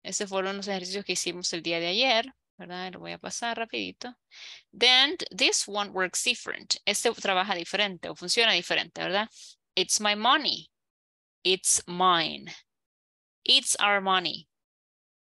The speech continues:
It's ours. It's your money. It's yours. It's his money. It's his.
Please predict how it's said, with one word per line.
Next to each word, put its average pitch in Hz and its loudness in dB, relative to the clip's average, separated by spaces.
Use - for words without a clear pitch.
It's - 0
ours. - 2
It's 254 4
your 214 4
money. 175 -4
It's 208 2
yours. - -2
It's 240 2
his 220 0
money. 208 0
It's - 2
his. - 0